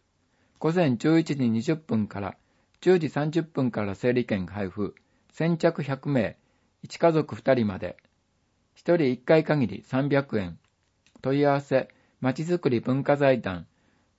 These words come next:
電話、六二の二二二七、月曜休館。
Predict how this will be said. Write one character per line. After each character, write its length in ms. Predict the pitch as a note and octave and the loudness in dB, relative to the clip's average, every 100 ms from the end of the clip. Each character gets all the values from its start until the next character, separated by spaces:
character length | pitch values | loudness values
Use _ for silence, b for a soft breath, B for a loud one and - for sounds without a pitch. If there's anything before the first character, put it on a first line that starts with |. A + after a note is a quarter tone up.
| _ - | _ -2
電 240 | C3+ C#3+ | 0 2
話、 260 | C#3+ C3+ - | 4 4 2
六 280 | C3+ C#3 E3 | -4 -2 0
二 260 | E3 D#3 | 0 2
の 260 | A#2+ G#2+ - - | 2 0 -4 -6
二 260 | C#3+ D#3 | -2 0
二 240 | D#3 D3+ C3 | 0 0 2
二 260 | A2+ A#2 | 2 2
七、 340 | A#2 A2 G#2+ - _ _ _ | 0 -2 -4 -6 _ _ _
月 320 | A2+ A2 - | -6 -6 0
曜 180 | D#3+ A#2 | 4 4
休 240 | - A2 | 0 -4
館。 300 | G#2+ A2+ G#2+ | -2 -4 -4